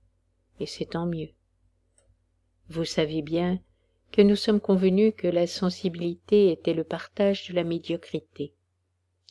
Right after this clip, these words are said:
et votre caractère vous commande d'être grand. Vos talents vous condamnent à la célébrité.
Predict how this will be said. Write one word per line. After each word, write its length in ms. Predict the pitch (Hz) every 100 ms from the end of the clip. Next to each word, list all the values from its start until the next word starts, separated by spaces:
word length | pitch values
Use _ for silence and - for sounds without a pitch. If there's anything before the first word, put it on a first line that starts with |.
| -
et 60 |
votre 280 | 147 156 -
caractère 800 | 147 147 147 - - 170 165 170 _ _ _ _ _ -
vous 220 | 185 214
commande 500 | - 185 165 160 165
d'être 460 | 156 147 151 - 147
grand. 340 | 147 143 135 - _ _ _ _ _ _ _ _ _
Vos 180 | 156 160
talents 480 | 160 156 156 165 180 _ _ _ _ _ -
vous 160 | 208
condamnent 500 | 202 190 180 160 160 -
à 100 | 156
la 100 | 147
célébrité. 880 | - 151 147 139 139 135 - 135